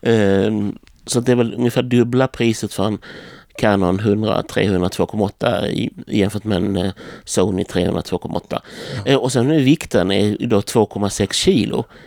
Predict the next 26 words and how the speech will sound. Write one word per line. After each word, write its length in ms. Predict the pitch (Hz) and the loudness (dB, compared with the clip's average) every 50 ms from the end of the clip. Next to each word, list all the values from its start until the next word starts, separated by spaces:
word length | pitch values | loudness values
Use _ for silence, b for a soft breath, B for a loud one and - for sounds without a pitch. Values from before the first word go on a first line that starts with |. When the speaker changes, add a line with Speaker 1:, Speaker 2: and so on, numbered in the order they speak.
| B B B B B B B B B B | B B B B B B B B B B
Speaker 1:
Och, 360 | - 127 117 - _ _ - | 0 0 0 0 _ _ 2
eh, 200 | 123 120 120 120 120 | 2 4 4 4 4
jag 280 | 139 160 170 175 175 - - - _ _ _ _ - 120 | 4 4 4 4 2 0 -2 -6 _ _ _ _ -18 -14
fick, 300 | 131 - - 160 - - | -10 -4 -4 -4 -2 0
har 160 | 143 143 156 | 2 4 6
ju 100 | 156 151 - | 4 4 4
haft 220 | 160 151 - - - | 2 -2 -2 0 2
möjligheten 520 | 151 160 147 127 120 131 127 - - 131 | 4 4 4 6 4 2 2 2 0 -2
och 60 | 135 | 0
förmånen 400 | - 147 131 131 131 120 123 113 | 0 0 0 2 2 2 2 2
att 80 | 110 - | 2 0
få 120 | - - - - - _ _ _ _ _ _ _ _ _ _ _ | -2 -4 -4 -8 -18 _ _ _ _ _ _ _ _ _ _ _
ha 360 | - - - 165 160 156 151 | -16 -2 2 2 4 4 4
den 260 | 135 127 117 110 101 | 2 2 2 2 2
i 80 | 95 110 | 2 0
skarpt 380 | - - - 123 120 - - | 0 0 0 -2 -2 -2 -2
läge 220 | 139 139 127 120 120 | 0 0 0 2 0
då, 100 | 113 113 | 0 2
så 80 | - | 0
att 120 | 110 113 120 | 0 2 2
jag 80 | 123 | 2
jobbade 320 | 117 120 117 120 120 117 110 | 2 2 2 2 2 0 2
en 80 | 107 | 2
vecka 360 | 98 95 - _ - 92 117 110 B B B B B B B B B B B B | 0 -2 -2 _ -2 -2 -2 -2 B B B B B B B B B B B B
med 260 | - 107 107 104 104 | -2 2 2 4 4
Nordiska 640 | 107 110 107 104 101 98 92 - - 98 98 - - | 4 4 2 2 2 0 -2 -2 -2 -2 -2 -2 -4